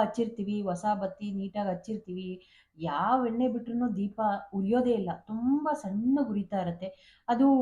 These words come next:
ಜೋರಾಗಿ ಪ್ರಕಾಶಮಾನವಾಗಿ ಉರಿಯೋದೇ ಇಲ್ಲ. ಎಷ್ಟೊಂದ್ ಸತಿ ಅನ್ಕೊಳ್ತಾ ಇರ್ತೀವಿ, "ಬತ್ತಿದೇನೋ ಫಾಲ್ಟ್ ಇರ್ಬೋದೇನೋ, ಎಣ್ಣೆ ಚೇಂಜ್ ಮಾಡೋಣ, ಅದಕ್ಕೆ ಏನ್ ಮಾಡ್ಬೇಕು, ಉರಿಯೋದೇ ಇಲ್ವಲ್ಲ?" ಅಂತ ಅನ್ಕೊಳ್ತಾ ಇರ್ತೀವಿ.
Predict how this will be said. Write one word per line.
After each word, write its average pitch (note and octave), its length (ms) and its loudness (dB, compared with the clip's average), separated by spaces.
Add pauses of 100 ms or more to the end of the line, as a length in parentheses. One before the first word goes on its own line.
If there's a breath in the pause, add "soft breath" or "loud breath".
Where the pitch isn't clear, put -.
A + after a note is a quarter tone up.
(380)
ಜೋರಾಗಿ A3+ 680 4
ಪ್ರಕಾಶಮಾನವಾಗಿ G3+ 840 -4
ಉರಿಯೋದೇ F#3 400 -2
ಇಲ್ಲ. E3+ 240 -2 (360 loud breath)
ಎಷ್ಟೊಂದ್ A3+ 280 0
ಸತಿ B3 180 -4
ಅನ್ಕೊಳ್ತಾ G3 480 -2
ಇರ್ತೀವಿ, F3+ 340 -4
"ಬತ್ತಿದೇನೋ F3 600 -4
ಫಾಲ್ಟ್ E3+ 320 -4
ಇರ್ಬೋದೇನೋ, E3 500 -6
ಎಣ್ಣೆ D#3+ 300 -8
ಚೇಂಜ್ D#3+ 340 -10
ಮಾಡೋಣ, D3+ 320 -10 (140)
ಅದಕ್ಕೆ D3 300 -14
ಏನ್ F3 180 -4
ಮಾಡ್ಬೇಕು, D#3 560 -10 (300 soft breath)
ಉರಿಯೋದೇ G3 400 0
ಇಲ್ವಲ್ಲ?" D#3+ 340 -6
ಅಂತ E3+ 220 -10
ಅನ್ಕೊಳ್ತಾ D#3 460 -10
ಇರ್ತೀವಿ. - 400 -12